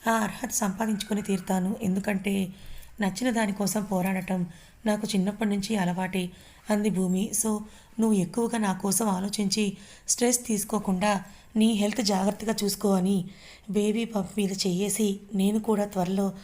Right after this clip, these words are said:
నీకు ఇలా కనిపిస్తాను" అని కన్ను కొట్టింది భూమి. "ఏయ్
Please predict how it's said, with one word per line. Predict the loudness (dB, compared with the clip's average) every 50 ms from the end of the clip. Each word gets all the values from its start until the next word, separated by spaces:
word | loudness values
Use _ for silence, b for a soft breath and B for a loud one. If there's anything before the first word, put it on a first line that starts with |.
| B B B B
నీకు | 2 2 2 2 2 0
ఇలా | 2 2 2 0 -2 -2
కనిపిస్తాను" | 0 0 0 2 2 0 -2 0 2 2 2 2 2 0 0
అని | 0 0 2 0 0 -2 B B B -16 -10 -4 -2
కన్ను | 0 2 2 0
కొట్టింది | 0 0 -2 -2 -2 -6 -6 -2 -2 -2 -2 -4 B B B B B -4 0
భూమి. | 2 2 4 4 2 2 0 -2 B B B B B B 0
"ఏయ్ | 2 2 2